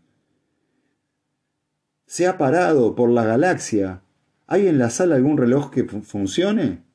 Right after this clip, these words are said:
Su voz sonó estertórea. Veinte muñecas se movieron y en pocos segundos se hizo evidente que ninguno de los relojes funcionaba.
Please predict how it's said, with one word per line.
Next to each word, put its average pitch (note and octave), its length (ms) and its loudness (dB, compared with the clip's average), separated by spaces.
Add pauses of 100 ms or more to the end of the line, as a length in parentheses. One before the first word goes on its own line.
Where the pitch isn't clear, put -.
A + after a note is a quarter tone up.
(1160)
Su - 240 -10
voz D3 240 0
sonó B2 420 0
estertórea. F2 800 -4 (420)
Veinte C#3 360 0
muñecas B2 440 0
se - 140 -8
movieron G2 500 0
y - 20 -2
en F#2 140 -4
pocos D3 320 -4
segundos C3+ 420 -2
se A2+ 80 -2
hizo A2+ 180 -4
evidente A2+ 440 0
que G2 100 -4
ninguno C3 460 -2
de G#2+ 60 0
los F#2+ 140 -2
relojes A#2+ 400 -4
funcionaba. E2+ 760 -8